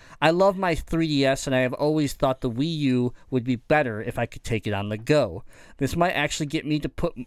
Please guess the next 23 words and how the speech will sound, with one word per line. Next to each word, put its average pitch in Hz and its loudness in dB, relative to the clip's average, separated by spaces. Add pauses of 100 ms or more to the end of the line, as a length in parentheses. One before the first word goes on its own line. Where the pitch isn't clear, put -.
(120)
to 143 -2 (180)
put - -2
more 170 0
time 202 0
into 139 -2
Nintendo 151 0
titles. - -4 (300)
Hopefully 196 0
Nintendo 196 2
focuses 175 -2
on 180 0
this 185 -6
product 131 0
so 139 0
it 131 -2
can 123 -2
shine 175 -2
as 135 -2
much 156 0
as 147 -2
their 135 0
product 151 -2
should. - -4